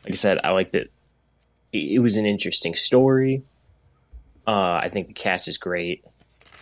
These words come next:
Um, I like the, as a technical mo-, like,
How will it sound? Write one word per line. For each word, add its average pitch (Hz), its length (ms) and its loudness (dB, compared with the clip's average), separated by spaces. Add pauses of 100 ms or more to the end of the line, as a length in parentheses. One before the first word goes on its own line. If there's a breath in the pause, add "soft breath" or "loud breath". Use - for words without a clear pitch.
(320)
Um, 87 560 -2 (840)
I 101 40 2
like 117 180 4
the, 123 120 0 (680)
as 127 160 4
a 127 80 4
technical 107 580 0
mo-, 95 240 2
like, 92 220 -4